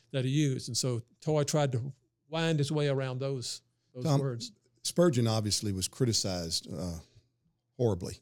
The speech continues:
Speaker 2: uh,
Speaker 1: Yes,
Speaker 2: you know,
Speaker 1: yeah.
Speaker 2: up to his death, oh, saying that he was making a tempest in a teapot, uh, mountain out of a molehill. Uh, he was just a crank.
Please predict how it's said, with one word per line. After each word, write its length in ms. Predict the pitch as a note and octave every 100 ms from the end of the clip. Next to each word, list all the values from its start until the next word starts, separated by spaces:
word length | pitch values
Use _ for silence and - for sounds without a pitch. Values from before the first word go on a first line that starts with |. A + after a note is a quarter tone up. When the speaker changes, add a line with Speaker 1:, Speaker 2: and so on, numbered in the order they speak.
| -
Speaker 2:
uh, 60 | E2+
Speaker 1:
Yes, 380 | E2 C#3 A#2+ G2+
Speaker 2:
you 120 | E2+ A#2+
know, 100 | B2+
Speaker 1:
yeah. 60 |
Speaker 2:
up 120 | G2 -
to 100 | A#2
his 160 | F2
death, 300 | G2 G#2 F#2 -
oh, 140 | G#2
saying 320 | - - G#2+ G2+
that 100 | G2
he 120 | G#2+
was 220 | G2 F#2+
making 320 | G2+ F#2+ F#2+
a 60 | F2+
tempest 420 | - A2 G#2+ -
in 60 | F#2
a 60 |
teapot, 520 | F#2 B2 A2 A2 A2 - - - -
uh, 220 | F#2 F2+ E2+
mountain 280 | G2 G2+ G2+
out 80 |
of 80 | F#2
a 40 | F2
molehill. 680 | G2+ G#2+ G2+ G#2+ G#2 G2 - - _ -
Uh, 140 | F2 F2
he 120 | G#2
was 80 | F#2
just 160 | G#2
a 60 | -
crank. 600 | - A#2+ A#2 A#2 A#2 -